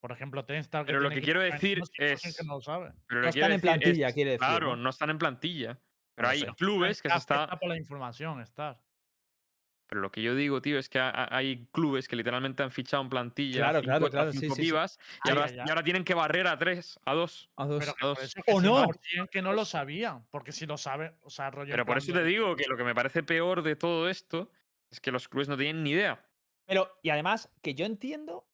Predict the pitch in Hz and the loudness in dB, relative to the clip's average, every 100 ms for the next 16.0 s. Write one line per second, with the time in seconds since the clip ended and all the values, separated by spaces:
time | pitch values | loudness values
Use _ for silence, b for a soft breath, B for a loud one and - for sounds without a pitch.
0 | - 185 220 277 285 - 175 143 185 214 | -2 0 0 -2 -4 -2 0 0 0 0
1 | 185 170 170 143 139 147 131 143 147 185 | 0 0 0 0 -2 -4 -2 2 4 4
2 | 269 269 175 170 196 185 160 175 170 - | 4 2 2 2 2 2 0 0 -2 -8
3 | 110 - 120 156 175 156 165 143 - 123 | -10 -8 -2 0 2 2 0 -2 -8 -12
4 | - - _ _ _ _ - 160 - 151 | -14 -18 _ _ _ _ -4 -4 2 6
5 | 180 185 - 131 120 - 135 - - 226 | 8 6 4 -4 -8 -8 -14 -6 4 4
6 | 180 180 175 165 151 139 127 123 151 131 | 4 2 0 -2 -4 -4 -4 -6 -4 -4
7 | 120 - 120 98 127 175 143 _ - 120 | -4 -6 -10 -10 -12 -12 -18 _ -10 -6
8 | 110 - 110 101 107 113 139 147 151 135 | -6 -6 -8 -8 -10 -2 -2 2 0 0
9 | 123 160 147 120 - B B _ _ 208 | -2 2 2 0 -6 B B _ _ 2
10 | 190 147 110 _ _ _ _ - 165 156 | 4 2 -2 _ _ _ _ 2 6 8
11 | 151 147 147 143 151 180 196 196 123 101 | 6 6 2 0 -4 -2 2 0 0 -10
12 | 120 - 170 190 185 180 170 165 170 170 | -6 0 2 2 -2 -4 -2 0 2 2
13 | 240 - - 370 453 - 127 170 226 131 | 0 -2 -4 -4 -6 -4 0 2 2 0
14 | 170 180 170 269 - _ 143 165 160 170 | 0 -2 0 -4 -4 _ -4 -2 0 -2
15 | 156 151 151 160 - 180 208 214 277 | -4 -8 -10 -10 -4 -2 -2 -6 -8